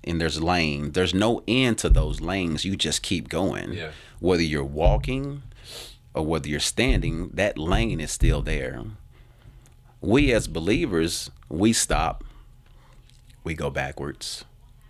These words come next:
Speaker 2: Mm-hmm.
Speaker 1: But God is telling us to keep going. Keep going forward. Keep running.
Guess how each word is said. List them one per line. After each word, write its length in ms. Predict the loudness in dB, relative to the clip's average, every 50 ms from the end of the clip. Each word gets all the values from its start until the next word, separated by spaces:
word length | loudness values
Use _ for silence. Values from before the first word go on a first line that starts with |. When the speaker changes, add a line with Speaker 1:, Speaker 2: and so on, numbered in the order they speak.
| -18
Speaker 2:
Mm-hmm. 260 | -18 -16 -16 -16 -18 -20 -20 -20 -20 -20 -20 -20 -20 -20 -20 -12 -10
Speaker 1:
But 120 | -8 -4
God 240 | -2 2 4 4 4
is 80 | 6 4
telling 200 | 2 2 0 0
us 80 | 0
to 60 | 4
keep 200 | 6 6 6 6
going. 400 | 4 0 -2 -4 -6 -6 -8 -10 -12 -16 -20 -20 -20 -18 -16
Keep 320 | -6 -2 -2 2 4 4 4
going 240 | 4 4 0 -2
forward. 440 | -2 0 2 2 2 2 0 -4 -6
Keep 320 | 0 4 4 4 4 2 -2
running. 520 | -4 2 4 4 6 6 4 0 -2 -4